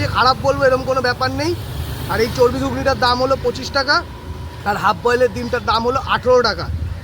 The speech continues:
তো ফ্রেন্ডস, তোমরা এসে অবশ্যই লালু বুলুদার কাছ থেকে এই দুটো আইটেম ট্রাই করো। এই দুটো হলো সিগনেচার আইটেম, খেয়ে অসাধারণ লাগলো। যাই হোক ফ্রেন্ডস, আর একটা মাখা মাখা শট নেবো।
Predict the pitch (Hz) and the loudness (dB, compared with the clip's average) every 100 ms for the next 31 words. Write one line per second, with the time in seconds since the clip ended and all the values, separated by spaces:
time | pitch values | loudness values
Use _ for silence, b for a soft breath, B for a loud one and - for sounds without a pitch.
0 | - 233 226 - 247 269 - 233 233 247 | -2 0 0 4 2 2 -2 -2 0 0
1 | 247 233 - 269 170 208 254 - 277 247 | 0 -2 -4 -4 -2 -2 -2 -2 0 0
2 | 156 - - - 185 202 220 240 247 247 | 0 -10 -16 -6 -2 0 0 0 2 2
3 | 226 226 254 254 254 - 214 233 254 240 | 0 -4 -6 -4 -2 -2 -4 0 0 2
4 | 220 220 262 285 - - - 220 226 220 | 0 2 0 0 -4 -10 -8 0 0 2
5 | 220 220 175 226 - 240 254 269 - 240 | 2 0 -2 -4 2 2 2 -2 -4 -6
6 | 247 247 247 233 220 185 160 - 220 247 | -2 0 0 0 0 -6 -6 2 4 4
7 | 208 240 240 240 220 190 180 208 226 226 | 2 0 2 2 0 -4 -4 2 2 2
8 | 247 262 208 208 - 269 - - - 165 | -4 -2 -2 -4 -4 -6 -6 -16 -8 0
9 | 202 233 240 240 226 208 185 151 | 2 4 2 0 -4 -6 -4 -8